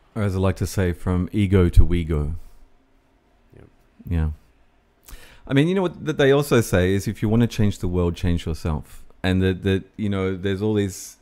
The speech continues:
Speaker 1: again, I, it keeps coming back to narrative. Are we talking the same level narrative here? Because the world is like a game. It's like a program that is running and it's reflective and it, it, it's,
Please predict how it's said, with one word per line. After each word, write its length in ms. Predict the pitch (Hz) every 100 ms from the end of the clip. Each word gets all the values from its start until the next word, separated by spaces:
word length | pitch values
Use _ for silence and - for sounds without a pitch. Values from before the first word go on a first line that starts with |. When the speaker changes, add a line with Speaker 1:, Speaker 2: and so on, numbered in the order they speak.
| -
Speaker 1:
again, 340 | 98 127 147
I, 120 | 107 101
it 180 | 113
keeps 180 | 135 127
coming 220 | - 139
back 200 | 104 98 -
to 100 | 101
narrative. 500 | 101 120 131 85 82
Are 80 |
we 160 | 98 107
talking 480 | 110 127 - 139 113
the 80 | 98
same 460 | - 104 104 101 - - - - -
level 360 | 104 101 98
narrative 500 | 95 95 110 101 85
here? 220 | 95 85
Because 500 | 80 90 95 90 - - - - _ -
the 200 | 113 107
world 440 | 110 120 131 135
is 160 | 113 113
like 200 | 98 92
a 40 |
game. 560 | 82 90 95 101 98 95
It's 200 | 82 98
like 200 | 92 92
a 60 |
program 720 | 78 - 107 127 110 95 92
that 160 | 87 87
is 180 | 90 85
running 460 | 90 95 92 90
and 80 | 87
it's 240 | 85 -
reflective 800 | 90 - - 127 151 - 85 82
and 160 | 92 90
it, 180 | 90 -
it, 280 | 95 - -
it's, 340 | 98 - -